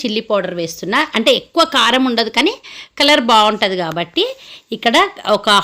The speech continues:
హాఫ్ టీ స్పూన్ వరకు వేస్తున్నా. అంటే మనం మసాలా ఎక్కువ తయారు చేసుకోవాలంటే ఎక్కువ వేసుకోండి. తర్వాత నిమ్ముప్పు అంటారు, తెలుసు కదా, పుల్ల పుల్లగా ఉంటది ఇది. ఇది ఒక హాఫ్ టీ స్పూన్ వరకు వేసుకోవాలి పుల్లగా ఉండడానికి. తర్వాత ఒక వన్ అండ్ హాఫ్ టీ స్పూన్ వరకు షుగర్ వేసుకోవాలి.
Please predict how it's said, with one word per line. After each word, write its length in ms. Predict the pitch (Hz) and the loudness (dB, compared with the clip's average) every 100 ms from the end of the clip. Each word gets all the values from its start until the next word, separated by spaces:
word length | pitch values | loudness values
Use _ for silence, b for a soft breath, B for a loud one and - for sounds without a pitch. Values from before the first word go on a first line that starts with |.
| 202 | 4
హాఫ్ 260 | 202 208 - | 4 2 -2
టీ 60 | 214 | -6
స్పూన్ 220 | - 240 214 | -4 -6 -4
వరకు 160 | 185 196 208 | -4 -4 -6
వేస్తున్నా. 280 | 175 208 196 | -6 -4 -2
అంటే 120 | 202 247 | -2 0
మనం 120 | 214 196 | 0 0
మసాలా 260 | 170 220 214 | 0 0 0
ఎక్కువ 160 | 202 214 208 | 0 0 2
తయారు 200 | 202 185 | 2 0
చేసుకోవాలంటే 480 | 185 - 190 185 226 | -4 -2 -2 -2 -4
ఎక్కువ 160 | - 202 185 | -2 -2 -2
వేసుకోండి. 420 | 170 - 165 190 262 | -4 -6 -6 -4 -2
తర్వాత 340 | 226 208 214 349 480 B B B - 226 | 0 2 0 -2 -6 B B B 2 4
నిమ్ముప్పు 480 | 277 294 370 - 302 233 | 6 4 2 0 2 2
అంటారు, 280 | 196 160 160 - | 0 -6 -6 -4
తెలుసు 200 | 240 233 277 | -4 -4 0
కదా, 160 | 254 330 427 b b - | 2 2 -2 b b 0
పుల్ల 160 | 285 311 | 4 4
పుల్లగా 340 | 320 302 302 277 208 | 4 2 4 4 2
ఉంటది 260 | 185 175 170 | 0 -4 -2
ఇది. 140 | 190 403 - B B 269 | -2 -2 -4 B B 0
ఇది 100 | 302 330 | 2 2
ఒక 200 | 254 254 220 | 2 2 2
హాఫ్ 220 | 196 202 - | 4 2 0
టీ 80 | 233 233 | -6 -6
స్పూన్ 240 | - 240 202 | -6 -4 -4
వరకు 240 | 175 214 185 | -4 -6 -8
వేసుకోవాలి 480 | 165 - 165 180 - - | -8 -8 -4 -2 -4 -2
పుల్లగా 300 | 269 294 269 | 2 2 2
ఉండడానికి. 540 | 208 180 160 165 - 370 349 | 0 -2 -4 -6 -4 -2 0
తర్వాత 340 | 277 277 269 330 359 | 2 2 2 2 2
ఒక 120 | 220 240 208 | 2 0 2
వన్ 160 | 208 240 | 2 2
అండ్ 120 | 254 247 | 0 2
హాఫ్ 160 | 240 - | 0 -2
టీ 80 | 254 254 | -2 -2
స్పూన్ 260 | - 277 240 | -2 0 2
వరకు 260 | 214 214 392 415 | 0 0 -4 -2
షుగర్ 280 | - 220 220 185 | -2 2 2 0
వేసుకోవాలి. 520 | 175 - 180 170 | -4 -4 -2 -2